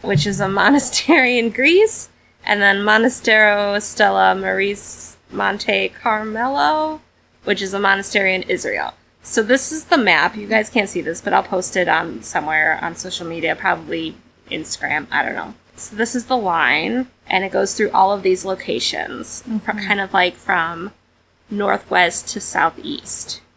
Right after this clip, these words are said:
Speaker 2: Yeah.
Speaker 1: And
Speaker 2: So did all these places have their names before they
Speaker 1: Yes.
Speaker 2: determined?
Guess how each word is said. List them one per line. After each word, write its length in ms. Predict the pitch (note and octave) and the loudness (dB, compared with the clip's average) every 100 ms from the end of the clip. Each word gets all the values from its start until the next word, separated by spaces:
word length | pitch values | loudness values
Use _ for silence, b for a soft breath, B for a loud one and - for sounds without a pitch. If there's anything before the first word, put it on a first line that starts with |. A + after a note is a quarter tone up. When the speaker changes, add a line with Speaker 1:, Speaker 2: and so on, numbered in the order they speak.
| _ _ _ - | _ _ _ -8
Speaker 2:
Yeah. 520 | G3+ G3 F#3 E3+ F3+ _ - | -6 -4 -6 -6 -10 _ 2
Speaker 1:
And 440 | G3+ F#3+ F3 E3 | 6 6 6 2
Speaker 2:
So 320 | F3 G#3+ C4 G#3+ | 0 0 0 -2
did 140 | - A#3 | 0 4
all 140 | A#3+ | 4
these 180 | E4 F#4+ | 4 0
places 440 | - D#4+ - B3+ G#3 | 0 0 0 -2 -2
have 360 | G3+ - A3 A#3+ | -6 0 2 2
their 120 | C4 | 2
names 600 | C4 A3 A3 C#4+ D#4+ D#4+ - | 2 2 2 2 0 -4 -6
before 300 | A#3 - B3 | -6 0 0
they 100 | A#3 | 2
Speaker 1:
Yes. 200 | A3+ A#3 | 4 4
Speaker 2:
determined? 320 | - A3 A#3+ | 4 2 2